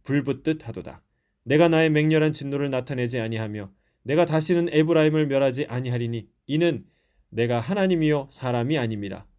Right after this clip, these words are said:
내 가운데 있는 거룩한 이니 진노함으로 내게 임하지 아니하리라. 그들은 사자처럼 소리를 내시는 여호와를 따를 것이라.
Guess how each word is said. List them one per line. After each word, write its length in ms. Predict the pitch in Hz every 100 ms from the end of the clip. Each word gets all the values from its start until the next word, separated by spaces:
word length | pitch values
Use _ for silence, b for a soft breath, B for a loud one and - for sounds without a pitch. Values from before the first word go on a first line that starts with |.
| _ _ _ -
내 260 | 123 156
가운데 440 | 151 139 147 147 139
있는 200 | 143 131
거룩한 500 | 127 143 - 131 123
이니 320 | 123 123 117 _
진노함으로 680 | - 165 180 165 160 151 151
내게 460 | 131 127 135 117 _ _
임하지 440 | - 139 143 123 135
아니하리라. 600 | 123 151 147 143 127 117 _ _ _ _ _ _ _
그들은 300 | 127 127 131
사자처럼 600 | 131 143 175 175 175 170
소리를 340 | 170 165 160 160
내시는 420 | 151 147 147 143
여호와를 400 | 139 139 143 151
따를 220 | 147 135
것이라. 420 | 113 104 113 95